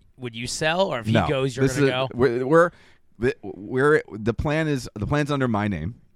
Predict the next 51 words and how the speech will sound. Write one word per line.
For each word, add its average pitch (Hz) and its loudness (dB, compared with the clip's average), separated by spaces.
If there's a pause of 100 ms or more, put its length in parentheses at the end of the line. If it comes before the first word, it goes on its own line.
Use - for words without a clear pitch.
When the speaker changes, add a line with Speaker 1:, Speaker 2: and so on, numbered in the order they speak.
Speaker 1:
Yeah. 98 -10
Speaker 2:
Because 104 0
I 104 -2
talked 107 2
to 107 0
the 95 -2
ticket 110 0
rep 87 -2
and 87 -2
I 87 0
said, 85 0 (640)
"We, 139 2
we're 117 -6
gonna 131 0
do 127 2
this. 120 0
I'm 104 -2
gonna 113 0
buy 110 4
one. 110 0
He's 113 -4
gonna 110 -2
buy 98 0
one. 95 2 (220)
What 117 4
is 143 0
the 123 4
best 110 2
way 101 2
to 95 -4
do 131 6
it? 98 2
Is 98 -2
it 92 -2 (200)
together 117 0
or 101 -2
separate?" 104 -2 (280)
He 107 -2
goes, 98 2
"Look, 113 0
we 113 -6
can 113 -2
do 120 2
this - -12 (100)
partial 123 0 (160)
game 117 0
plan, 92 -2 (340)
uh, 92 0
for - -4
you 98 2
guys 90 0